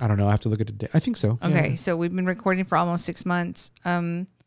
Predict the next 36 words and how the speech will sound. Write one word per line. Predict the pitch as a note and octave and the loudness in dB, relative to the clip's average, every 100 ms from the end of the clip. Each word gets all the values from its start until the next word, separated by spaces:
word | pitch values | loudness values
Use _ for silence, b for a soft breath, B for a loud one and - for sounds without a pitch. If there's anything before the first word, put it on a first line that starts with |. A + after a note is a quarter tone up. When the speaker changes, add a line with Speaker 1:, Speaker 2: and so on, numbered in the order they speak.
| _ _ _ _ _ _ G3 | _ _ _ _ _ _ 2
Speaker 2:
a | |
Speaker 1:
Oh. | |
Speaker 2:
lot | G3 F#3 A3 | 6 8 8
of | A3+ E3 | 6 0
good | E3+ E3+ F#3+ | 6 6 6
has | G#3+ - | 2 2
happened | G#3 - A3 | -2 0 -2
to | G#3+ A#3 | 0 0
us. | A#3 A#3 - - | 0 -2 -8 -2
A | F3 | 2
lot | F3 E3+ | 4 4
of | E3+ F3 - _ - | 0 -4 -16 _ -6
small | - - F3 E3+ E3+ E3+ E3+ F3 | -4 0 2 2 4 2 0 -2
Speaker 1:
Seventeen | - E3 E3 D#3 | 4 6 6 4
weeks. | B2 A2+ - - - _ _ _ _ _ | 4 2 -4 -10 -10 _ _ _ _ _
Speaker 2:
Okay, | E3 D#3+ | -4 -2
seventeen | D#3 E3 D#3 D#3 | 0 0 0 -2
weeks. | D3 - - - _ _ _ _ _ _ - | -4 -6 -14 -20 _ _ _ _ _ _ -2
A | F3+ | 2
lot | F3+ F3 | 4 4
of, | F#3 F3 F3+ | 2 2 2
um, | E3 D#3+ D#3 F3 _ _ _ _ - | 2 0 -2 -6 _ _ _ _ -4
small | - F#3+ F3 E3 | 0 2 0 0
victories | F3 - A3+ A#3+ B3 - | -2 -2 0 0 -2 0
and | F#3+ G#3 | 2 4
big | C4+ A3+ | 4 2
victories | F3 - D3 D3+ F3 - - _ _ _ _ _ _ _ - - | 0 0 -2 -2 -6 -8 -10 _ _ _ _ _ _ _ -8 0
and | F3 E3 D#3+ D#3+ _ _ _ - | 2 2 -2 -4 _ _ _ -6
some | - A3+ A3+ A3+ | 2 4 4 4
setbacks | - E3 - F#3 F#3 - | 2 2 2 0 0 -4
and | F#3 F3 | -4 -2
some | F3 | -2
failures. | F3+ E3 E3+ E3 E3+ | 0 0 2 -2 -2
And, | F3+ F3 F#3 | -2 -2 0
you | B3 | 0
know, | G3+ F3 F3 | 2 2 -2